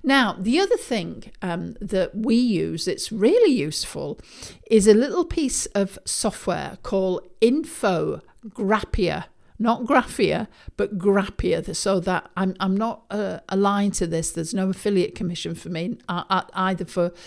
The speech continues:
for Canva. And so, uh, Infograpia, uh, I N F O G R A P I A dot com,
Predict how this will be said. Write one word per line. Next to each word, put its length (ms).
for 80
Canva. 500
And 120
so, 260
uh, 440
Infograpia, 1000
uh, 180
I 220
N 340
F 180
O 300
G 440
R 360
A 340
P 340
I 220
A 360
dot 240
com, 400